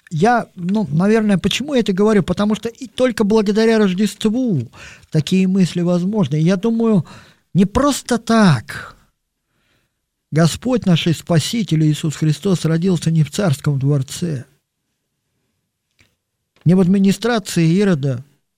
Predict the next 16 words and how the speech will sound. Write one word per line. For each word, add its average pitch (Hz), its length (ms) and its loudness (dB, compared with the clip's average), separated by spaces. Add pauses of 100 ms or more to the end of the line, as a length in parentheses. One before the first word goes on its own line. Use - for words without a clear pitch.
(540)
не 151 100 4
в 175 60 2
администрации 170 840 -2
Трампа 156 420 -2
или 139 180 0
Путина. 135 500 -2
Слава 175 320 -4
Богу, 156 380 -4
он 127 100 -2
родился 143 640 -2 (1500)
в - 40 -16
простой 160 380 0
пещере. 135 560 -6 (2250)
Для 170 180 4
того, 208 300 0
видно, 135 480 -2